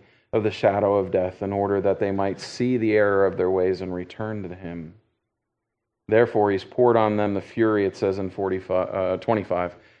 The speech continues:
Therefore, he has poured on him the fury of his anger and the strength of battle. It has set him on fire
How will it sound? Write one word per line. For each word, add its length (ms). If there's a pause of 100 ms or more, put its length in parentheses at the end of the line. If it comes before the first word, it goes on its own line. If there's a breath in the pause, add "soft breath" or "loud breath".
(100)
Therefore, 340
he 60
has 100
poured 360
on 140
him 360
the 100
fury 480
of 160
his 140
anger 580 (720)
and 120
the 60
strength 500
of 140
battle. 560 (320 soft breath)
It 80
has 140
set 300
him 220
on 160
fire 720